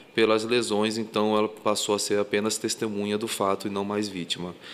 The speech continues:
Eh, quanto ao número de tiros, ainda é algo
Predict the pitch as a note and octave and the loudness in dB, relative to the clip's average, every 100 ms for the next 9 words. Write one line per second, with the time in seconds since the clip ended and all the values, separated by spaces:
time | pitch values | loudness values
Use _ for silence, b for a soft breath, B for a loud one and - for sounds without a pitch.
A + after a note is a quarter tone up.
0 | B B B - F#2 F#2+ - A#2+ A#2+ D3 | B B B -4 0 2 4 2 6 6
1 | C#3 C3 C3 B2 C3 C#3+ D3 B2+ B2+ B2 | 6 4 2 0 0 -2 -2 2 2 2
2 | A2+ G#2+ G#2+ G#2+ G2+ F#2+ F#2+ - F#2 G2 | 0 0 2 2 2 -2 -4 -4 0 0
3 | F#2+ F#2 F#2+ F#2+ F#2+ F2+ F2+ E2+ | 0 -2 -2 0 0 0 -4 -4